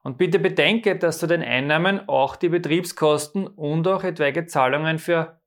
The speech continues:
Heizung, Wasser und so weiter dazu zählen. Kurz gesagt, alles, was dir der Mieter bezahlt,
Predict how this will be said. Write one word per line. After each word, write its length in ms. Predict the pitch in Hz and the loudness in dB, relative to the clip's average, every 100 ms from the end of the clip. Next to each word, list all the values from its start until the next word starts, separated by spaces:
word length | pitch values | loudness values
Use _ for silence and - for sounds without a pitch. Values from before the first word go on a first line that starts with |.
| - | -2
Heizung, 600 | 131 131 - 180 175 170 | -2 0 -2 -2 -4 -10
Wasser 640 | 135 131 135 139 165 - | 0 2 2 0 -2 -2
und 220 | - 139 131 | -6 -8 -4
so 120 | 127 | 0
weiter 300 | 117 110 123 | 0 0 -2
dazu 360 | 131 - 135 | -4 -4 -8
zählen. 460 | 127 127 107 101 - - - _ | -4 -4 -4 -6 -14 -20 -20 _
Kurz 260 | - 165 175 | -2 0 2
gesagt, 440 | 196 170 185 185 | 0 2 0 0
alles, 460 | - 123 135 170 170 | 0 2 4 2 0
was 180 | 175 165 | -4 -2
dir 140 | 160 | -2
der 140 | 160 160 | 0 0
Mieter 320 | 160 160 151 | -2 0 -2
bezahlt, 800 | - - - 127 120 185 196 | -2 -8 0 4 6 4 2